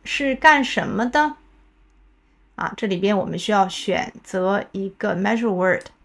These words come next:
是给人来选择的，我们可以选择群，一群人，a group of people。好，这个是呢，三啊，群是第三个。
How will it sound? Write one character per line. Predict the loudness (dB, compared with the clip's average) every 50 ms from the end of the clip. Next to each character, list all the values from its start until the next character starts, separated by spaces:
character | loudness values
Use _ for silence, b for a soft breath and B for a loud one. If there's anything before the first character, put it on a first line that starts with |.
| _ _ _ _ _ _ _ _ _ _ -12
是 | -6 -4 -4
给 | -2 0 -2 -2 -2 -4
人 | -8 -6 -2 2 2 4 4 4 4 2 -2 -6 -6
来 | -2 -2 -2 -2
选 | -2 -4 -6 -6 -6
择 | -6 -8 -8
的， | -8 -8 -8
我 | -8
们 | -8 -8
可 | -8 -6 -6
以 | -6
选 | -6 -6 -10 -10
择 | -8 -8 -10
群， | -10 -10 -12 -12 -12 -10 -8 -8 -8 -6 -8 -10 -10
一 | -8 -8 -6 -6
群 | -6 -8 -10 -10 -10 -8 -6 -4 0 0 2 2
人， | 2 0 -2 -2 -4 -6
a | -6 -6 -6
group | -6 -4 -2 -2 -2 -2 -4 -6 -6
of | -6 -6 -8 -16 _
people。 | -10 -8 -8 -8 -10 -12 -14 -14 -14 _ _ _ _ _ _ _ _ _ _ _ _ _ _ _ _ _ _ _ _ _ _ _ _ _ _
好， | -20 -20 _ -8
这 | -6 -4
个 | -2 -2 -4
是 | -4 -6 -6 -6
呢， | -6 -8 -10 -10
三 | -12 -10 -4 -4 -4 -4 -4 -8 _ _ -18
啊， | -18 -18 _ -20
群 | -20 -16 -8 -6 -4 -2 -2 -2 -4 -4
是 | -6 -8 -8 -8
第 | -8 -8 -10
三 | -10 -8 -4 -2 -2 0 0 -2
个。 | -6 -8 -12